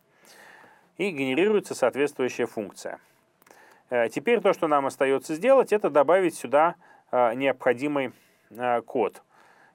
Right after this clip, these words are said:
Я опять же воспользуюсь небольшой заготовкой. Э, мы говорим h точка text.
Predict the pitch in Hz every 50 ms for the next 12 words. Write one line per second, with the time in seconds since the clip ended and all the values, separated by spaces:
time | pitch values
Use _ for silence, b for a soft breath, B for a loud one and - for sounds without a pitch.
0 | b - 127 120 113 - 123 113 104 107 107 107 104 - 131 120 113 113 110 -
1 | 127 117 123 123 - 143 139 135 139 151 165 165 233 247 214 - - 175 143 127
2 | 123 _ _ _ _ _ B B B B B B B B - 120 120 117 117 113
3 | 127 147 151 131 135 131 135 135 131 123 110 - 143 147 127 107 101 - - -
4 | - _ - 113 110 - - - - - 240 254 247 - - -